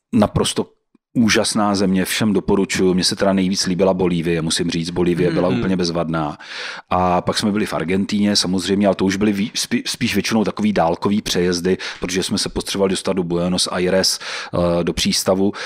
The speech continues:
Speaker 1: Ale Peru a Bolívii jsme si moc užili, jakoby na té cestě. A my jsme opustili ten Dakar i záměrně třeba na některých místech a jeli jsme se podívat na nějaký třeba turistický místa,
Speaker 2: Hmm.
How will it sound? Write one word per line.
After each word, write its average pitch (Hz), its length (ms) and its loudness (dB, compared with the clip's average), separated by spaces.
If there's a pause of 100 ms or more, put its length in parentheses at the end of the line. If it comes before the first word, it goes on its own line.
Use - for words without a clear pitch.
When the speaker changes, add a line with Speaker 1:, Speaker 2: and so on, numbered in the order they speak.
(160)
Speaker 1:
Ale 107 160 2
Peru 117 360 0
a 110 40 -2
Bolívii 101 480 2
jsme - 160 0
si - 120 0
moc 95 200 0
užili, 87 420 0
jakoby 82 420 -2
na 82 340 0
té 95 160 -4
cestě. - 340 0
A 82 60 4
my 98 80 2
jsme 139 240 0 (600)
opustili 120 600 0
ten 110 220 0
Dakar 104 400 2
i 127 80 0
záměrně 101 680 2
třeba 98 300 0
na 95 80 2
některých 104 440 0
místech 95 400 0
a 95 40 4
jeli 92 200 2
jsme 101 340 2 (240)
se - 120 2
podívat 95 460 0
na 98 60 0
nějaký 95 280 0
třeba 101 220 0
turistický 104 720 0
místa, 101 480 2
Speaker 2:
Hmm. 143 140 2